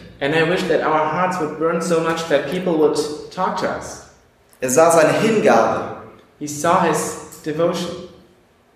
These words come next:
Speaker 2: Und Gott schuf diese Möglichkeit für ihn aus dem Nichts heraus.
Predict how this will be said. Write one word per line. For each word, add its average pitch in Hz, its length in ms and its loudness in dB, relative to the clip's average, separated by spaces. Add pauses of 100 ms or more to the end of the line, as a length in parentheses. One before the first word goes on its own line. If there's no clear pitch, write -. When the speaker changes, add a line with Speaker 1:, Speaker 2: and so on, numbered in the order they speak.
(680)
Speaker 2:
Und 135 320 -4
Gott 165 220 4
schuf 233 360 2 (240)
diese 170 220 -2
Möglichkeit 170 640 4
für 120 120 -4
ihn 123 300 -2
aus - 220 -2
dem 143 200 0
Nichts - 360 0
heraus. - 680 -2